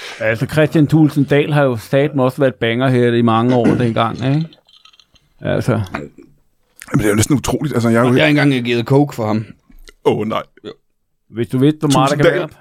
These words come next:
Speaker 1: ja, hvis du vidste, hvor meget der kan være op i snydeskaftet på sådan en
Speaker 2: Hold
Speaker 1: skiderik
Speaker 2: da kæft.
Speaker 1: kutte.
Speaker 2: Og det har du simpelthen, og jeg forstår ikke,
Speaker 1: Ja.
Speaker 2: hvorfor du ikke siger nej noget oftere. Du har vel selv noget integritet, du har vel noget, noget selvtillid. Du er nødt til at passe på dig selv på en eller anden måde. Hvorfor
Speaker 3: Jamen,
Speaker 2: siger du ja til, til alting?
Speaker 3: Fordi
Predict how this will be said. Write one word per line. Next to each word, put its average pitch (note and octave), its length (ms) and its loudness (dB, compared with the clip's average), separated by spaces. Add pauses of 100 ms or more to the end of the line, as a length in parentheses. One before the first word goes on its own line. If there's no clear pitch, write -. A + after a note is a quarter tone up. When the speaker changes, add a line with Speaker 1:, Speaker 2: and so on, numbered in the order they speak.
Speaker 1:
ja, C3+ 220 -6
hvis C#3 100 -12
du C#3+ 100 -4
vidste, D3+ 200 4
hvor E3+ 80 0
meget C#3 160 2
der D3 40 0
kan C#3+ 100 -2
være C3+ 80 2
op C3 100 0
i - 20 -2
snydeskaftet C#3 680 2
på C3+ 60 -6
sådan C#3 140 2
en C3+ 40 2
Speaker 2:
Hold C3 100 -2
Speaker 1:
skiderik B2 400 0
Speaker 2:
da C3 60 0
kæft. C3 100 2
Speaker 1:
kutte. B2+ 120 -4
Speaker 2:
Og B2 80 -2
det D#3 80 4
har D#3+ 60 0
du D#3+ 140 -4
simpelthen, C#3+ 360 -2
og C#3+ 80 2
jeg F3 80 2
forstår G3+ 260 0
ikke, G3 100 2
Speaker 1:
Ja. - 60 -2
Speaker 2:
hvorfor F#3+ 140 -2
du F3 100 4
ikke F3+ 180 0 (420)
siger D#3+ 200 0
nej C#3 320 2
noget B2+ 400 2 (180)
oftere. B2+ 360 0
Du C3+ 140 0
har D3+ 180 4
vel D#3 100 -2
selv D3+ 200 -4
noget C#3 240 0
integritet, A2 640 -2
du C#3 60 0
har A#2+ 180 2
vel B2 120 -2
noget, A2 240 2 (480)
noget A2+ 180 4
selvtillid. D3+ 400 0
Du C3+ 80 2
er - 20 4
nødt G3+ 100 0
til A3+ 60 -4
at F#3+ 40 -6
passe F#3 180 0
på D#3 80 -2
dig C#3+ 80 0
selv G#3 200 0
på F#3+ 100 -4
en D3+ 60 0
eller A#2+ 120 -2
anden A2 80 0
måde. A2 120 4
Hvorfor - 80 0
Speaker 3:
Jamen, - 80 -2
Speaker 2:
siger G3+ 120 2
du D3 60 6
ja C#3 120 4
til, C3 380 0
til - 160 -2
alting? - 300 -2 (1040)
Speaker 3:
Fordi B2+ 240 -12